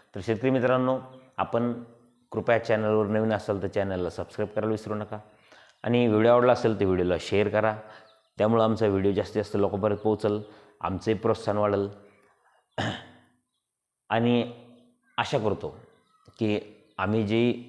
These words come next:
व्हिडिओ बनवतो, आपल्याला समजत असेल, आपल्या ज्ञानात थोडीशी भर पडत असेल. मी मोसंबी संत्रा उत्पादक शेतकरी असून माझी नर्सरी पण आहे, आपल्याला माहिती आहे,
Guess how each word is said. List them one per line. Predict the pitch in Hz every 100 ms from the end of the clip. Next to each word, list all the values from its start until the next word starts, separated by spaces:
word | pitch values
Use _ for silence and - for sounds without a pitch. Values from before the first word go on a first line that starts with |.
| - -
व्हिडिओ | 98 101
बनवतो, | 104 107 104 104 - - - -
आपल्याला | 95 101 98 95
समजत | 98 95 104
असेल, | 104 - 107 110 - _ _ _ _ _ _ _
आपल्या | 98 101 95
ज्ञानात | 95 98 92
थोडीशी | 98 92 95
भर | 87
पडत | 87 104
असेल. | 107 107 107 110 - - _ _ _ _ _ _ _ -
मी | 110 113 117
मोसंबी | 113 107 110 113
संत्रा | 107 98 95 110 110 92 - - -
उत्पादक | - 107 104
शेतकरी | - - 107
असून | 104 107 104 -
माझी | 95 92
नर्सरी | 98 101 92 107
पण | 104
आहे, | 107
आपल्याला | 101 104 104
माहिती | 107 101
आहे, | 104